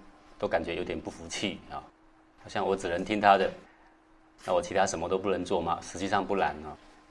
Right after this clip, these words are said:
《孔子家语》啊，《困世篇》里面所说的啊，“谓蘧伯玉贤而灵公不用。”魏国呢，有个贤臣叫蘧伯玉，非常贤良，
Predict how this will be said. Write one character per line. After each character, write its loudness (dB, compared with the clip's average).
《孔 2
子 -4
家 12
语》 4
啊， -8
《困 4
世 2
篇》 0
里 -6
面 -6
所 -10
说 -8
的 -16
啊 -14
，“谓 8
蘧 0
伯 6
玉 2
贤 0
而 2
灵 2
公 4
不 2
用。” 6
魏 6
国 6
呢， 4
有 2
个 4
贤 4
臣 0
叫 10
蘧 -4
伯 0
玉， -2
非 6
常 2
贤 0
良， 0